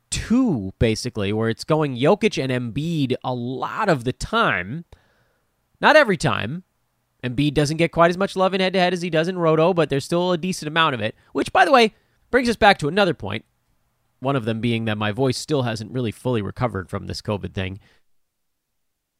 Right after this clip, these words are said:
Everybody's like, "Oh, Joel Embiid, massive injury risk," which is not wrong.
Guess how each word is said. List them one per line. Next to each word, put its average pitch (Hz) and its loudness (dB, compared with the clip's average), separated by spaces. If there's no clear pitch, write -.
Everybody's 254 8
like, 226 6
"Oh, 311 10
Joel 269 6
Embiid, 254 2
massive 220 2
injury 185 -2
risk," 113 -8
which 196 0
is 208 -6
not 277 4
wrong. 190 4